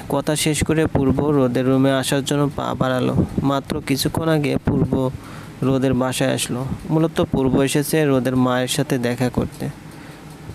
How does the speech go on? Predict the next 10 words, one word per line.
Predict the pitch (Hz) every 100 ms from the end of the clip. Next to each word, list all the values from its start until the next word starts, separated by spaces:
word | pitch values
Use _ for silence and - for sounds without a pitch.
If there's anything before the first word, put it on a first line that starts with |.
| -
পূর্ব | 131 127 135
রুমে | 135 139
ঢুকতেই | 135 139 139 - 147 139 -
নজরে | 151 151 156 156
পড়ল | - 156 147
রোদ | 123 127 139 -
মাথা | 131 127 127 135
নিচু | 135 131 147
করে | 147 139 127
পড়ছে। | 127 - -